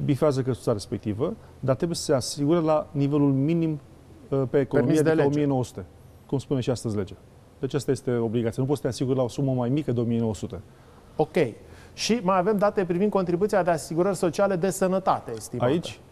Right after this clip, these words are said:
Speaker 1: uh, aici, de exemplu, sunt persoane care pot să fie sub o mie nouă sute, de exemplu, ca și venit. Nu sunt angajați, au venituri fie mai mici de o mie nouă sute, fie,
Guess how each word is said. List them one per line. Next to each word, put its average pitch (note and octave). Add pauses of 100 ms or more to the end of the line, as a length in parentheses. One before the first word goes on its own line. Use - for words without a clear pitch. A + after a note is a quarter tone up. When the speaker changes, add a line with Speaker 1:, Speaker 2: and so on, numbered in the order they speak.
(120)
Speaker 1:
uh, D3 (300)
aici, D3
de E3
exemplu, D3+
sunt E3 (160)
persoane D3+
care C#3
pot D3
să -
fie -
sub D3
o C#3+
mie C3
nouă A2
sute, -
de A2
exemplu, G#2 (180)
ca B2+
și A#2+
venit. G#2 (920)
Nu D3+
sunt C#3
angajați, B2 (500)
au C3+
venituri C3+
fie -
mai C3+
mici B2
de -
o A#2+
mie A#2+
nouă B2
sute, F#3
fie, F3